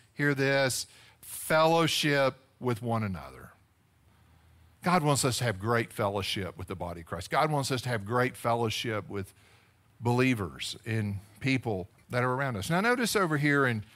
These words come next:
the second chapter, in verse number ten, "Whoever says that he is in the light and hates his brother is still in darkness."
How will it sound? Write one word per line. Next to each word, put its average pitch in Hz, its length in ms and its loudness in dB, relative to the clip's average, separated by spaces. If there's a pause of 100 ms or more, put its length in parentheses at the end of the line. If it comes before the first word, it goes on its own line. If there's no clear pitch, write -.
(160)
the 117 80 -4
second 196 380 0
chapter, 127 580 0
in 117 120 -4
verse 139 300 2
number 127 260 -2
ten, 120 640 0 (120)
"Whoever 214 420 2
says 143 560 2
that 131 140 0
he 156 140 4
is 143 140 2
in 143 80 0
the 135 80 2
light 135 320 4
and 120 140 0
hates 160 340 0
his 123 200 -2
brother 120 640 2 (440)
is 127 220 0
still 135 420 -2
in 139 140 -2
darkness." 90 680 -4